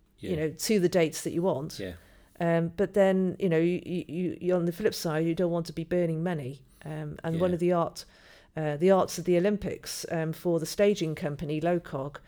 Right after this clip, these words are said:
Speaker 1: um, was to try and anticipate on the back of the overall schedule for the games
Speaker 2: Mm-hmm.
Speaker 1: when they needed to ramp up.
Speaker 2: Mm-hmm.
Speaker 1: Um, and,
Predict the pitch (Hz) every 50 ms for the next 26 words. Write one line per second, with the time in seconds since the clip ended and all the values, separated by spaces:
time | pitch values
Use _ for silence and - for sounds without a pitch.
0 | - - - - _ _ _ _ - 160 160 160 160 160 151 - - 175 170 170
1 | 170 170 165 - - - - - 160 160 - - - 208 196 185 180 175 170 165
2 | - - 165 165 165 160 160 160 156 - - 170 165 160 - 226 220 - 214 -
3 | - 147 160 165 - 185 185 175 170 - 208 226 233 - 196 156 147 - 156 147
4 | 147 143 143 - - 170 170 165 165 - 160 147 143 151 147 - - _ - -
5 | - 175 160 - 165 147 - 147 151 156 - 156 - - 143 147 147 - - -
6 | - - - - - - _ _ - 175 185 185 185 185 185 185 185 190 185 190
7 | 180 175 180 156 175 180 175 175 170 208 214 170 165 - - - _ _ _ -
8 | 101 90 104 107 160 165 160 160 160 151 - - - 170 165 165 165 165 -